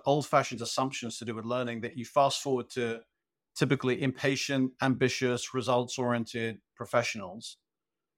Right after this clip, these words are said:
or athletes, or let's call them people who want to perform in, in any sphere. And that notion of learning is, is total anathema. Like, get me out of here. And so I think what, like, the problem,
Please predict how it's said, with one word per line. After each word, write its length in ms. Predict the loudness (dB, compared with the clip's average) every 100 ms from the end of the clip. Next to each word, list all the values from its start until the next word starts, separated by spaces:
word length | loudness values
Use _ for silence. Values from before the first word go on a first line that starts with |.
| _ -2
or 180 | 0 4
athletes, 760 | 6 6 2 -4 -4 -8 -10 -10 2
or 460 | 6 8 8 8 2 _ _ _ _ _ _ -2
let's 180 | -2
call 140 | 4 2
them 120 | 4
people 260 | 4 6 8
who 60 |
want 120 | 8
to 120 | 6 4
perform 300 | 4 4 6
in, 160 | 4 2
in 120 | -2
any 260 | 0 0 0
sphere. 420 | -2 -4 -4 -4
And 140 | -4 6
that 200 | 6 6
notion 400 | 4 4 2 -2
of 120 | -4
learning 320 | -2 -2 -4
is, 220 | -6 -8 -6
is 160 | -6 -6 -10 _ -12 -8
total 300 | 0 0 2
anathema. 540 | 2 2 0 -6 -12 -8
Like, 180 | -6 -6 0
get 220 | 2 2
me 120 | 2
out 220 | 2 2
of 100 | 0
here. 340 | -4 -6 -6 -10 _ _ _ _ _ _ _ _ _ _ _
And 140 | 0 4
so 160 | 6
I 80 | 6
think 240 | 6 2
what, 200 | 2 -2 -2 _
like, 200 | 4 4 2
the 100 | -4
problem, 760 | 2 6 6 4 0 0 -2